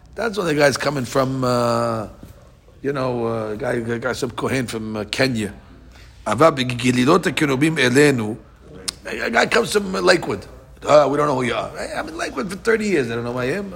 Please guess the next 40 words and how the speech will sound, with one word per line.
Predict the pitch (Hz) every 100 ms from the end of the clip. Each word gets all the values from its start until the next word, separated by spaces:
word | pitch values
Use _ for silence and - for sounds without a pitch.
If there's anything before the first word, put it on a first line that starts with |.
| 87 87 87 82 - - - - - -
The | 139
guy's | 214 214
coming | 202 202
from | 165 160
a |
community, | 143 151 170 180 139 120 127 - - - - - - -
so | 202
they | 220
vetted | 180 262 262
him | 285
in | 277
the | 220
community. | 247 269 247 208
He's | 117
not | 185 -
coming | 202 147
from, | - 151 139
uh, | 131 127 117 113 110
like | 110
they | 120
say | - 165
in |
yeshiva, | 135 117 165 131 127
Yopitz. | 156 160 185 - - - - - - - -
He's | 160 165
from, | 196 208
he's | 208 170
from | 220 208
here. | 240 185 - - -
He's | 131 147
from | 190 196
here. | 214 120 - - - - - - - - -
יש | 226 214 -
לסמוך | 208 208 170
על | 175
הרמה. | 160 147 135
דמילתא | 147 151 139 202 220
דעביד | 180 170 175 180
גילויה, | 170 143 143 151 131 107
'cause | 123